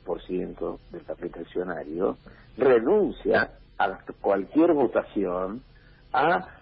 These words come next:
eh, intervenir en las decisiones de la empresa, eh, y a no participar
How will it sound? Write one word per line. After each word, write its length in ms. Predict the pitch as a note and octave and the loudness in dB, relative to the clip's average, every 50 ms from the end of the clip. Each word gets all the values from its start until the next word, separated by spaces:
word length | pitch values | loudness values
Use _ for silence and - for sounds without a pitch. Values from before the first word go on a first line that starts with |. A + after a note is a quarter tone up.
| - - | -8 -2
eh, 240 | - A2 G#2+ G#2 G2+ - | 2 4 4 4 2 0
intervenir 1000 | G#2 A2+ G#2 - A#2+ A2 G#2+ G#2+ G#2+ G#2 G#2 G#2+ A#2+ D#3+ F#3+ G3 F#3+ E3+ D3+ - - | -2 -4 0 2 2 4 4 4 4 4 4 2 2 2 4 4 4 4 4 2 0
en 460 | A2 G#2 G2+ G2+ G2 G2 F#2+ F#2+ F#2 | 0 0 0 -2 -4 -6 -6 -6 -4
las 120 | F#2+ F#2 F#2 | -4 -4 -4
decisiones 800 | G2 G2 - - G2+ G2 - - C3 D3+ D#3+ D#3+ C#3+ A#2 G#2 F2+ - - - F2+ | -4 -6 -6 -8 -12 -12 -2 2 4 6 6 6 4 2 0 -2 -4 -10 -8 -4
de 100 | G2+ G2 | -2 0
la 100 | G2 F#2 | 0 0
empresa, 880 | F#2 F2+ - - A2 A#2 G#2 G2 F#2+ - - G2 F2+ F2+ G2 G#2+ - - - - - - - _ _ - | -2 -2 0 2 4 4 4 2 0 -2 0 0 2 2 2 0 -2 -6 -12 -20 -20 -20 -20 _ _ -6
eh, 380 | - G#2 G2 G2 F#2+ F#2+ G2 - | -4 -2 -2 0 0 0 -2 -2
y 160 | G2+ G#2 A#2 | 0 2 4
a 60 | A2+ A2+ | 4 4
no 220 | A#2 C3 D3 E3 - | 4 4 2 2 2
participar 840 | F3 C#3+ C3+ - - - - A2+ G2+ - - B2 C3 C#3 D#3 - | 2 0 0 -2 -8 -8 -6 -8 -4 0 2 4 4 4 2 0